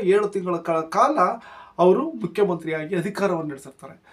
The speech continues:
So, ಅದರ ನಂತರ ಸ್ಥಾನದಲ್ಲಿ ಈಗ ಸಿದ್ದರಾಮಯ್ಯ ಇದ್ದಾರೆ. ಒಂದು ವೇಳೆ ಸಿದ್ದರಾಮಯ್ಯ ಈ ವರ್ಷಾಂತ್ಯದವರೆಗೆ ಅವರು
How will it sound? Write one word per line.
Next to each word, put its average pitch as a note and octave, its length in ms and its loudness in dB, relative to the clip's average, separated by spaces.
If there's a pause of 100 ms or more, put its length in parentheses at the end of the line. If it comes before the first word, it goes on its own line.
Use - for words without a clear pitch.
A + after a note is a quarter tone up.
(280)
So, G4 100 8
ಅದರ D4 200 6
ನಂತರ E4 420 4
ಸ್ಥಾನದಲ್ಲಿ A#3 480 2
ಈಗ G#3 100 -4
ಸಿದ್ದರಾಮಯ್ಯ F3 680 0
ಇದ್ದಾರೆ. D3+ 680 -2 (260)
ಒಂದು F4+ 360 4
ವೇಳೆ F4 180 6
ಸಿದ್ದರಾಮಯ್ಯ G#3+ 840 0
ಈ A#3 400 -4 (140)
ವರ್ಷಾಂತ್ಯದವರೆಗೆ G#3+ 1120 4
ಅವರು A#3 580 0